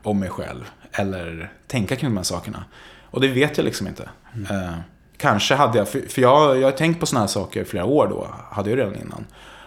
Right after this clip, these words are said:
Speaker 1: Och på hur man ska vara en förälder och allt det här, liksom. Jag kanske fick några bra bilder att använda för att förklara det på ett tydligt sätt, både för mig själv och för andra.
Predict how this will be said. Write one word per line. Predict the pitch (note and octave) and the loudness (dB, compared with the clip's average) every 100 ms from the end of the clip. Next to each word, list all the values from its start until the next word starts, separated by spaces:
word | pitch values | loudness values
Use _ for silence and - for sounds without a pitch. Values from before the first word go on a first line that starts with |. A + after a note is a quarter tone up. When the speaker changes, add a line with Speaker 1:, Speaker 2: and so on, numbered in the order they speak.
| - _ | -20 _
Speaker 1:
Och | A2+ G#2 G2+ G2 F#2+ F2+ | 2 4 4 2 -2 -4
på | - | -2
hur | A2+ | 0
man | G2+ | 0
ska | F#2+ | -2
vara | G2 | -4
en | F2+ | -4
förälder | F#2 F2+ D#2 E2 | -6 -6 -8 -10
och | E2+ F2 | -10 -10
allt | F#2 | -12
det | - | -14
här, | F2+ - | -14 -14
liksom. | - - - | -16 -18 -16
Jag | G2+ | -6
kanske | B2 A#2 | -2 -2
fick | - C3+ - | 0 -2 0
några | G#2+ G2 | 0 2
bra | G#2 F#2 | 2 2
bilder | A2+ A#2+ G2+ G#2+ | 2 0 0 0
att | A2 | 2
använda | A#2 G2+ G#2 C#3 A#2+ - A#2 - - - | 2 2 2 0 0 -4 -8 -16 -20 -20
för | - | -6
att | G2+ | -4
förklara | - - C3 C3+ C3+ G#2+ F#2+ | -4 0 4 6 6 4 2
det | F#2 F2+ F2 - | -2 -4 -8 -10
på | - | -10
ett | F2+ | -8
tydligt | - G2+ E2+ - | -4 -4 -6 -2
sätt, | - C#3 - - | 2 2 -2 -8
både | G#2 | -8
för | F#2 F#2+ | -6 -6
mig | |
själv | F2+ B2+ A2+ F#2+ | -2 0 0 -2
och | |
för | G2 | -6
andra. | F#2 G2+ D3 - | -6 -2 -2 -2